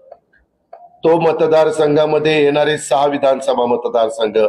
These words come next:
त्या मतदारसंघात ज्याला जागा जाणार आहे त्या पक्षाच्या कार्यकर्त्यांना विश्वासात घेणं, तिथल्या आमदारांना विश्वासात घेणं, तिथले तालुका अध्यक्ष असतील, इतर म-, प्रमुख घटक असतील, त्यांना विश्वासात घेणं,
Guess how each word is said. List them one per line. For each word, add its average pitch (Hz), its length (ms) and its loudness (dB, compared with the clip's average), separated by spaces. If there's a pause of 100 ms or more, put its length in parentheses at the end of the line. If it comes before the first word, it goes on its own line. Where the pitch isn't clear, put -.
(720)
त्या 151 140 2
मतदारसंघात 151 840 0
ज्याला 147 380 0
जागा 147 340 0
जाणार 143 300 0
आहे 147 160 2
त्या 147 400 0
पक्षाच्या 143 760 -4
कार्यकर्त्यांना 139 760 -2
विश्वासात 139 540 -2 (100)
घेणं, 113 300 0 (600)
तिथल्या 147 280 0
आमदारांना 151 640 2
विश्वासात 131 520 0 (100)
घेणं, 113 340 0 (520)
तिथले 135 240 0
तालुका 147 400 0
अध्यक्ष 151 380 -2
असतील, 151 340 -2
इतर 151 280 -2
म-, 147 160 -2
प्रमुख 170 520 -4
घटक 156 300 0
असतील, 123 420 -4 (480)
त्यांना 147 240 0
विश्वासात 147 500 -2
घेणं, 117 300 0